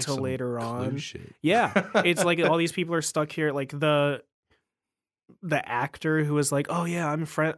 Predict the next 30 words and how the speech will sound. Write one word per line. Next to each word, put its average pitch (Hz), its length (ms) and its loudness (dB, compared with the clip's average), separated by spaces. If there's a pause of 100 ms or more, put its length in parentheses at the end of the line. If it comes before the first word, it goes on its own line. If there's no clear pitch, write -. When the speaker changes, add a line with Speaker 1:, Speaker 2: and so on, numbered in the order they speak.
Speaker 1:
I, 117 200 -8
Slowick 170 580 2
and 131 100 -6
I 127 120 -4
are, 110 120 -6
like, 107 200 -8 (100)
Speaker 2:
Yeah. 131 400 4
Speaker 1:
good 165 160 4
friends. 135 380 2
We 135 80 -2
go 135 100 0
way 127 120 4
Speaker 2:
Right. 104 100 2
Speaker 1:
back." 123 340 -2 (480)
And 135 100 -4
then 127 380 -4 (140)
he's 131 240 -4
got, 131 180 2
like, 127 200 -4
his, 131 340 -2 (360)
um, 104 600 -6 (320)
like, 95 180 -12
manager, 180 600 -2
I 202 80 -4
guess? 208 320 -4
Speaker 2:
Yeah, 170 400 -2
it 151 60 -10
seems 151 240 -6
like 131 120 -4
she's - 300 -12